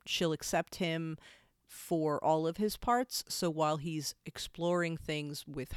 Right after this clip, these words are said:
her, he's not sharing with her all of the parts of him. And so there's your central conflicts of she needs to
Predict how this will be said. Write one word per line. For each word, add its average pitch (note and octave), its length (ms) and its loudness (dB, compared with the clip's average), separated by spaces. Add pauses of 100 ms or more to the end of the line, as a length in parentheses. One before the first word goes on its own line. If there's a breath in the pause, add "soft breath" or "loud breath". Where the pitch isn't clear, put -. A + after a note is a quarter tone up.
(140)
her, G#3+ 300 6
he's E3+ 240 -2
not D#3 220 -2
sharing E3 640 2
with C#3+ 200 -4
her C#3+ 320 0 (560 loud breath)
all D#3 240 2
of C#3+ 120 -6
the A#2+ 80 -8
parts - 340 -4
of - 120 -10
him. - 220 -10 (260 loud breath)
And D3+ 120 -4
so E3+ 140 0
there's D3 300 -2
your C#3+ 100 -4
central - 360 -6
conflicts - 800 -10
of C3 340 -4 (240 loud breath)
she D#3+ 380 0
needs C#3 300 -4
to C#3 340 -2